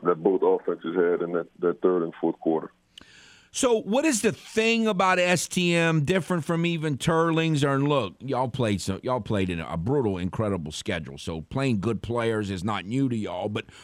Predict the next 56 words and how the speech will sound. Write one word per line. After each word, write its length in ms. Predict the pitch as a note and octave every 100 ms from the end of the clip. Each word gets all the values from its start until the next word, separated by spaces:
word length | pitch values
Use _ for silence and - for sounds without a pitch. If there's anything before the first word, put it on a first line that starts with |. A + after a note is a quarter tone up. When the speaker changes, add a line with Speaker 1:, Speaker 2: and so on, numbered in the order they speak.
| -
Speaker 2:
what 240 | - G3+ A#3
is 160 | G3
it 100 | F#3+
about 260 | E3 D#3 D3+
S 240 | D#3 -
T 220 | - D#3+
M 200 | D#3+ D3
that 180 | C#3 B2+
has 260 | C3+ C#3 B2
you 160 | C#3
a 0 |
little 340 | C3 C3+ C3 A#2
concerned 520 | - B2 - D3 C#3
as 80 | A#2+
far 220 | - C3
as 100 | A2+
what 240 | A2+ D3+ C#3
they 180 | D3
do, 220 | B2 C3+ C#3
maybe 340 | C#3 D#3 F#3
even 240 | G3 F3 D3
better 260 | D#3 D#3
than 260 | D3 C#3 A2+ - - -
any 200 | D#3+ D#3
of 60 |
the 140 | C#3+ C3+
other 220 | C#3 C3
teams 460 | - B2 A2+ G#2+ G#2
or 80 |
most 300 | G#2+ B2 B2+
of 80 | B2+
the 80 | A#2+
other 160 | A#2 G#2+
teams 340 | - A#2+ G#2
on 120 | G#2+
your 100 | G2
schedule 460 | - - G#2+ F2+ E2+
this 260 | D#2 D2
year? 140 | - - _ _ _ _ _ _ _ _ _ _ _ _ _
Speaker 1:
Um, 260 | C3 C#3 B2+
I, 60 | A#2+
I 200 | - A2
think 200 | B2+ B2+ B2
it's, 160 | A#2 A2+ -
uh, 420 | G2+ G#2+ G#2 G#2 -
kind 180 | A2 A2
of 60 | G#2+
what 140 | G#2+
we 80 | G#2
just, 180 | G2 - -
what 260 | - G2+ G2
we 80 | E2+
just 100 | -
talked 260 | G#2+ G2
about, 340 | F2+ F#2+ G2+ F#2+
and, 160 | F2